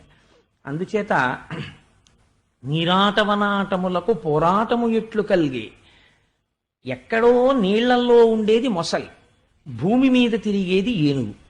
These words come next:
ఏనుగు ఎప్పుడూ నీళ్లల్లోకి వెళ్ళి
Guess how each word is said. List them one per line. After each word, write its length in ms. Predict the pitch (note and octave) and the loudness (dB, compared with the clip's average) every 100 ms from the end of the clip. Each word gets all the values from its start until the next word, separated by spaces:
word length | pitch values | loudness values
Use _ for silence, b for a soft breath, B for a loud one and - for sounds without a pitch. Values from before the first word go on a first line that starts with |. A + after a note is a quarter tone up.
| b b - | b b -4
ఏనుగు 480 | D3 F#3 B3+ C#4 C4+ | 0 2 2 2 2
ఎప్పుడూ 500 | G#3+ G#3 - B3+ B3+ | 0 -2 -2 -2 0
నీళ్లల్లోకి 800 | G3+ G3+ A3+ A#3+ A#3+ A#3+ A#3+ A#3 | 0 2 2 2 2 0 0 -2
వెళ్ళి 680 | A3+ A3 A3 A#3 A#3 A#3 | -2 -2 -2 -2 -2 -4